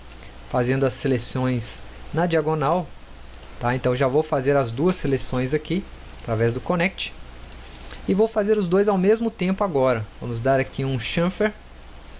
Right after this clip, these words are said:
aliás, vou fazer um extrude dessa vez, tá? Uma extrusão.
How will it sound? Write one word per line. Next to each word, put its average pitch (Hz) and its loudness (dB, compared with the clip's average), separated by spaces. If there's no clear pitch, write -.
aliás, 147 4
vou 139 2
fazer 143 0
um 151 2
extrude 175 0
dessa 120 0
vez, 139 -2
tá? 117 0
Uma 131 2
extrusão. 135 0